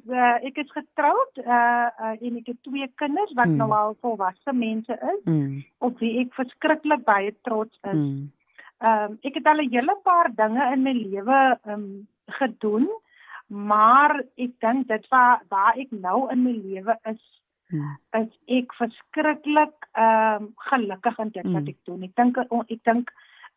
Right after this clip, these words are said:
Speaker 1: uh, ek is in 'n bevoordeelde posisie om
Speaker 2: Hmm.
Speaker 1: te kan doen, uh,
Speaker 2: Hmm.
Speaker 1: wat ek doen.
Speaker 2: Hmm.
Speaker 1: Ehm, so dit is maar, soos hulle, soos die Engelsman sê, "That's in a nutshell."
Speaker 2: Ja. Dan net kortliks, in jou vrye tyd. Ek weet julle werk, jou werk, uh, verg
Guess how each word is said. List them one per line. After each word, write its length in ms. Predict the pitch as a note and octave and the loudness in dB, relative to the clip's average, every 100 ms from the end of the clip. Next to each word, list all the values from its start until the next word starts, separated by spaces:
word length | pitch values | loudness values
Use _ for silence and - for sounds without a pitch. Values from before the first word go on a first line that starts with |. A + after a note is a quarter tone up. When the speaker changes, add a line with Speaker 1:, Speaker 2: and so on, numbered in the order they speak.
| G#3 | -4
Speaker 1:
uh, 120 | G#3 | -2
ek 160 | B3 B3 | -2 -2
is 100 | B3 | 0
in 140 | B3+ | 0
'n 60 | A#3 | -2
bevoordeelde 680 | A3+ A3+ - C4+ A#3+ A3+ B3 | -4 -8 -2 0 0 -2 -8
posisie 540 | - A3 - F#3 - A3 | -6 -8 -8 -12 -10 -4
om 200 | F3 D#3 | 2 2
Speaker 2:
Hmm. 100 | D3 | 2
Speaker 1:
te 80 | G#3+ | -4
kan 240 | - F#3+ F#3 | -6 -6 -6
doen, 380 | F3+ F3+ F3 F#3 _ - _ - | -10 -12 -12 -16 _ -20 _ 0
uh, 160 | F#3 | 2
Speaker 2:
Hmm. 120 | D3+ | 2
Speaker 1:
wat 220 | D3+ F3+ G3 | 2 2 0
ek 180 | G3 | -8
doen. 280 | - E3 E3+ - _ _ | -12 -14 -14 -18 _ _
Speaker 2:
Hmm. 300 | - E3 C#3 | 0 0 0
Speaker 1:
Ehm, 200 | G3+ F#3 F3+ - | -4 -6 -10 -16
so 140 | - D#4+ | -4 -2
dit 240 | C4+ B3+ | 0 0
is 120 | E4 | 0
maar, 260 | E4+ F4 E4+ | 4 8 8
soos 120 | E4 C4+ | 4 -6
hulle, 220 | D4 C#4 | -8 -8
soos 120 | C#4 | -10
die 120 | C#4 C#4 | -10 -6
Engelsman 440 | C#4 C#4 C4+ C4 | -4 -2 0 -2
sê, 140 | B3+ C4 | -2 -2
"That's 240 | A3 A3+ | -2 -2
in 140 | D4 D4 | -4 -2
a 40 | |
nutshell." 640 | C4+ G3 F#3 - F#3 E3 E3 _ _ _ _ - | 0 0 -2 -6 -6 -6 -8 _ _ _ _ -12
Speaker 2:
Ja. 160 | E3 C#3+ - - - - _ | -8 -8 -10 -20 -20 -20 _
Dan 320 | G3+ A3+ C4+ - _ _ _ _ | 4 6 4 2 _ _ _ _
net 260 | G3 B3 - | 0 0 2
kortliks, 540 | C#4 B3 - C4 - | 2 2 0 -2 -2
in 180 | - G#3+ | 4 6
jou 100 | A3 | 6
vrye 480 | - - C4+ A#3+ A#3 | 2 0 4 6 4
tyd. 220 | - C#3 - - | 0 -4 -4 -8
Ek 140 | D#3+ - | -8 -6
weet 420 | E3 G3 A3 - - | 0 2 2 -4 -4
julle 280 | D#3+ D#3 | 0 0
werk, 380 | C#3+ C#3+ D3+ D3 - | 0 0 2 -2 -2
jou 240 | D3+ C#3+ | -2 -2
werk, 440 | C#3 C3+ D3+ C#3+ - | 0 0 0 -4 -10
uh, 240 | E2+ C3+ | -6 -4
verg 340 | C3+ - C#3+ | -4 -4 -6